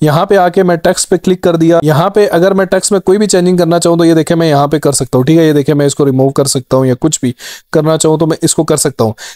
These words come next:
अगर मैं खुद से चेंजिंग नहीं करना चाहता तो यहाँ पे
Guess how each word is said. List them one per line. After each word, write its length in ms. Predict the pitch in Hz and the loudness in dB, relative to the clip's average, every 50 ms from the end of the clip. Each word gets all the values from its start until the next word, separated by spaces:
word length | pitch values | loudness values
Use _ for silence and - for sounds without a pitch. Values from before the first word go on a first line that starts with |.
| - _ | -8 _
अगर 240 | 160 165 185 220 220 | -2 0 0 0 0
मैं 140 | 214 220 208 | 0 0 0
खुद 160 | - 214 202 | -2 -2 -2
से 120 | - 220 202 | -2 -2 0
चेंजिंग 300 | 208 196 190 196 202 190 | 0 0 0 2 2 2
नहीं 180 | 170 175 202 | 2 0 0
करना 260 | 196 196 180 175 175 | 0 0 0 0 0
चाहता 280 | 170 175 160 160 175 175 | 0 0 0 0 0 0
तो 100 | 175 180 | 2 2
यहाँ 320 | 170 151 139 131 143 151 - | 0 0 0 0 -2 0 0
पे 120 | 185 - | -2 -4